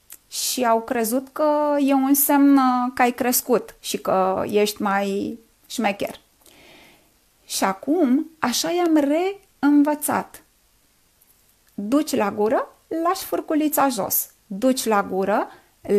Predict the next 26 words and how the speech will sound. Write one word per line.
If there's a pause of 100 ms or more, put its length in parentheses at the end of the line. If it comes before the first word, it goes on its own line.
(100)
lași
lingura
jos. (240)
E
în
regulă. (420)
Pentru
că
altfel (200)
aș
fi
stat
cu
gura
pe
ei, (320)
iar
a
fi
ciocănitoare
la
masă (220)
este
un,
un,
uh,